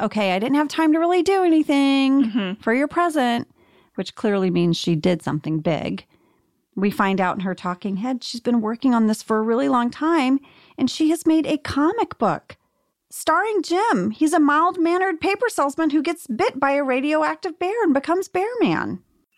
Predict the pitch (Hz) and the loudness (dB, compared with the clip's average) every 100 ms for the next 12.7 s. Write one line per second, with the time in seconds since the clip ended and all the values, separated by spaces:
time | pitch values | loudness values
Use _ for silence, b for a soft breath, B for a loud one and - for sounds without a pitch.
0 | - 269 262 277 294 269 220 - 240 302 | -2 0 0 0 -2 0 -2 -2 -4 -2
1 | 330 - _ 226 226 233 285 285 262 240 | -4 -6 _ -2 0 2 0 -2 -2 0
2 | 226 - 208 175 165 - 226 220 208 202 | -2 0 0 0 -2 -4 -2 0 -2 -2
3 | 202 196 214 202 190 - 202 202 202 180 | -4 -2 -2 0 -2 -2 -2 -2 -2 -4
4 | 208 262 - 233 254 294 349 302 262 247 | -2 -2 -2 -2 -2 0 0 0 -2 -4
5 | - 240 233 233 285 - 226 220 220 202 | -4 -2 0 -2 -2 0 0 0 -2 -2
6 | - - 202 180 - - - - - - | -4 -4 -4 -6 -10 -10 -10 -12 -8 2
7 | 208 208 240 - - _ _ _ _ - | 2 2 0 -4 -6 _ _ _ _ -4
8 | 285 247 392 508 480 381 330 359 381 359 | -2 0 -2 -2 -4 -4 -2 0 0 0
9 | 294 - 311 466 - 277 277 294 294 294 | 0 0 0 -2 -2 0 0 0 0 0
10 | 262 - - 381 - 508 233 165 196 294 | -2 -6 -6 -4 -2 2 2 2 0 -2
11 | - - b b b b - - - 339 | -6 -20 b b b b -20 -18 -2 0
12 | 339 381 - - 359 349 | 2 -2 -6 -8 -4 -2